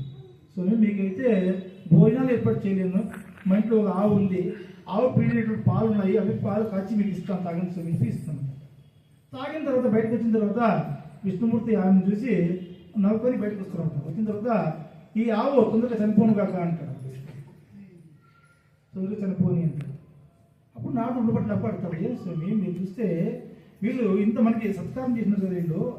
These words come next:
ఆవు చనిపోయింది మీకు ఆశీర్వదించినారు, అక్కడ ఆయన చూస్తే మనకి ఏమి చేయలేనా, ఆయనకి దండలు కావాలని కోరినా మీరు, ఏం స్వామి అందరూ?" ఉంటే ఆయన ధనికుడు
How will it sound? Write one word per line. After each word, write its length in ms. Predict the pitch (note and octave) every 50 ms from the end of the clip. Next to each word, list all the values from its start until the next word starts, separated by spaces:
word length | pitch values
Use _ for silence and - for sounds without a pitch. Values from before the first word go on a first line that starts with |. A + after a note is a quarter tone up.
| - -
ఆవు 240 | F#3+ A3 A#3+ - A#3
చనిపోయింది 360 | A3+ G#3+ G#3+ A3 G#3 G3+ G#3
మీకు 140 | - - -
ఆశీర్వదించినారు, 840 | - G#3+ G#3 F3+ F3 E3+ E3 - D#3+ D#3+ D#3 D3 E3 C#3 C3+ - - - - - - - - - - - -
అక్కడ 180 | A#3 - C#4+ C#4+
ఆయన 260 | B3 B3 C4 C4+ C4+
చూస్తే 380 | B3+ - - C4 A#3 A3 A3 G#3+
మనకి 320 | G#3 G3+ F3 F3 G3 A#3
ఏమి 100 | C#4 -
చేయలేనా, 440 | - A3+ B3 A#3+ A3+ G#3+ G3+ F#3+ G3
ఆయనకి 320 | A#3+ B3 A3+ G#3+ G#3 -
దండలు 260 | E3 E3+ A#3 B3+ B3+
కావాలని 460 | A#3 A#3 A3+ A3+ A3 G#3 - - F3 G3
కోరినా 220 | G3 F#3+ G3 F#3
మీరు, 400 | F3 E3 D#3+ D#3+ G#3 A3+ G3 G#3+
ఏం 60 | A3
స్వామి 260 | - - G#3 F#3+ F#3+
అందరూ?" 320 | F3+ E3+ E3+ E3+ F3 F3 E3+
ఉంటే 520 | E3+ G3 A#3 C#4 C4+ G#3 F3 E3 - - - - - - - _ _ _ _ - A3
ఆయన 500 | B3+ C#4 C#4 B3 G3 F#3 F#3 G#3+ A#3 A3 F#3+ F3
ధనికుడు 720 | F#3+ A3+ B3+ - - A#3+ A#3 G3 F3+ F#3 G#3+ A#3 B3+ -